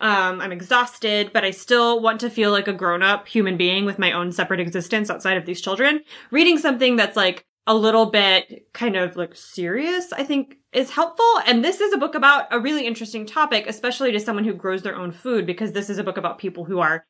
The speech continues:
trying to live, you know, like, back to the land in America today. So it's an interesting topic, but it's not, like, really academic. It's not hard to get through. The chapters are pretty short. Um, so I think it would be a good fit for someone in that particular situation. So this is a work of,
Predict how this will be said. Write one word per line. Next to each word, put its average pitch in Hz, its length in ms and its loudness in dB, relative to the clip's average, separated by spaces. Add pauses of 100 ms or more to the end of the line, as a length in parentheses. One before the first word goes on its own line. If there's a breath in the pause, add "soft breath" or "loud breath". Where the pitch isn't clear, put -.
(120)
trying 202 280 0
to 202 120 -6
live, 170 420 -2
you 202 100 -6
know, 160 180 -4
like, 180 220 -6
back 160 220 -2
to 214 100 -2
the 175 100 0
land 185 460 -2
in 185 160 -6
America 165 520 -2 (200 soft breath)
today. 185 480 2 (200 loud breath)
So 226 240 2
it's 214 180 0
an 214 100 0
interesting 262 320 -2
topic, 233 280 -2
but 254 120 4
it's 233 120 2
not, 214 200 2
like, 240 240 0 (240 soft breath)
really 226 240 -2
academic. 277 640 0
It's 233 140 -10
not 208 100 -4
hard 190 160 -8
to 190 80 -8
get 226 320 2
through. 214 320 0
The 185 80 -2
chapters 180 400 -10
are 190 60 -4
pretty 196 240 -4
short. 190 440 0 (280 loud breath)
Um, 170 300 -2
so 220 140 -4
I 214 60 0
think 226 160 -2
it 240 80 0
would 233 100 2
be 208 120 2
a 180 40 2
good 185 260 0
fit - 160 -6
for 190 100 -6
someone 180 320 -6
in 202 240 0
that 175 240 -2
particular 180 480 -6
situation. 165 540 -10
So 247 140 6
this 311 200 0
is 381 100 -2
a 415 80 0
work 277 220 2
of, 214 160 -2